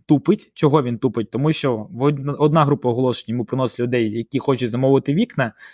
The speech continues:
інша група оголошень приносить людей, які хочуть замовити двері. І це зовсім різні цільові аудиторії. І таким чином, що я зробив?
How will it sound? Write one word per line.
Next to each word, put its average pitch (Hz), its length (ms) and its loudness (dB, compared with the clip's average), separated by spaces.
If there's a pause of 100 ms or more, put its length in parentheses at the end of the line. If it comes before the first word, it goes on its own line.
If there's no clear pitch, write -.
(100)
інша 190 300 4
група 147 260 2
оголошень 135 400 2
приносить 131 640 -4
людей, 131 380 2
які 120 220 -6
хочуть 147 360 -2
замовити 120 460 -4
двері. 110 380 -2 (200)
І 139 80 -10
це 185 160 2
зовсім 170 440 2
різні 180 300 2
цільові 143 260 0
аудиторії. 127 560 0 (100)
І 143 100 0
таким 156 340 0
чином, 226 300 2
що 165 180 0
я 185 80 4
зробив? 135 380 0